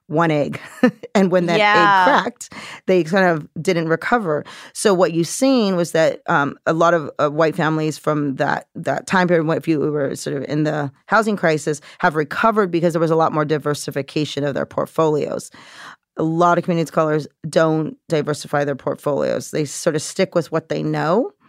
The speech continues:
Speaker 2: Mm-hmm.
Speaker 1: And if so, people don't buy what they don't know, right? And so it's like, okay, real estate, um,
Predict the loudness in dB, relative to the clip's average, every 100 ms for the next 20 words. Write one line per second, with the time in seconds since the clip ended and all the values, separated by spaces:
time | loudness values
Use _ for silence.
0 | -8 -4 -2 -2 2 4 4 2 0 -2
1 | -6 -6 0 2 2 -2 -4 0 2 2
2 | 2 2 2 0 -2 0 2 2 2 0
3 | 2 2 2 0 -2 0 0 0 -2 0
4 | -2 2 2 4 2 0 0 0 -2 0
5 | 0 0 -4 -18 -20 -10 2 4 4